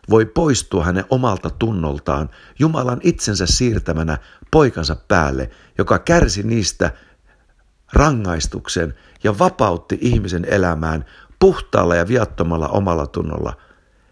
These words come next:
Jeesuksen Kristuksen, Jumalan pojan veren puhdistamana. Ja näin ihminen voi elää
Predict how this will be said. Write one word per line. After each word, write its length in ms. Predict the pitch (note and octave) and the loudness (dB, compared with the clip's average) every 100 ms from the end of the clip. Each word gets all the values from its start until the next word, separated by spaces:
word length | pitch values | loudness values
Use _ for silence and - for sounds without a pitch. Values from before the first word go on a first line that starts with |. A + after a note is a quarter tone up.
| _ | _
Jeesuksen 760 | G2 D3 D3 G#2+ F#2+ - F#2+ F2+ | 2 4 4 0 -4 -6 -4 -4
Kristuksen, 880 | - A#2+ - - - - E2+ C#2+ C#2+ - | -2 -2 -2 -6 -8 -6 -4 -4 -6 0
Jumalan 420 | B2 A2+ F2 D#2 | 2 2 0 -2
pojan 420 | - F#2 D#2+ C#2+ | 0 0 0 0
veren 340 | F#2+ A2 E2 C2+ | 0 0 0 -4
puhdistamana. 800 | F#2 E2 C2+ - - A#1 B1 - - _ - _ _ _ - _ | -4 -4 -4 -6 -8 -8 -10 -14 -18 _ -20 _ _ _ -20 _
Ja 120 | G2 | 2
näin 200 | B2 D3 | 4 2
ihminen 520 | F#3+ F3+ D3+ A#2+ G#2+ G#2 | 4 4 4 0 -2 0
voi 200 | A#2 - | -2 0
elää 400 | D3+ C#3 A2 - | 0 2 0 0